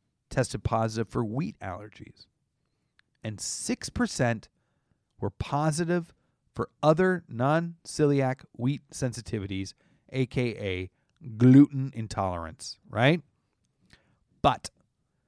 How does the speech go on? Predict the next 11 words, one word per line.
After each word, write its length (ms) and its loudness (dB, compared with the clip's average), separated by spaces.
compared 680 2
to 120 8
what 360 2
people 320 -2
said 520 0
going 480 0
in, 560 -2
ninety-three 1500 -2
percent 800 0
of 160 -6
people 640 2